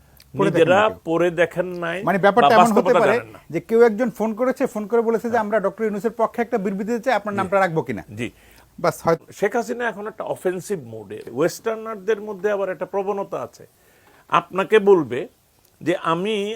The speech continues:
Speaker 2: আমরা ডক্টর ইউনূসের একটু ঝামেলা হচ্ছে তার দেশে, আমরা তার পক্ষে একটা স্টেটমেন্ট দিচ্ছি।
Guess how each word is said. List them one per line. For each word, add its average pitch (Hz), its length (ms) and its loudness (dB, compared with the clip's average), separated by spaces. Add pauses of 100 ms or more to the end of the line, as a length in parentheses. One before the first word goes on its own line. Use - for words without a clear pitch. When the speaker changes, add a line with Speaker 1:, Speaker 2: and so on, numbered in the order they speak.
(160)
Speaker 2:
আমরা 185 420 0
ডক্টর 190 480 -2
ইউনূসের 185 680 -4
একটু 190 600 -2
ঝামেলা 156 380 0
হচ্ছে 175 300 -4
তার 190 280 -4
দেশে, 156 460 0 (360)
আমরা 190 280 -2
তার 196 240 -2 (100)
পক্ষে 220 420 2
একটা 220 260 2
স্টেটমেন্ট 208 640 0
দিচ্ছি। 113 380 -14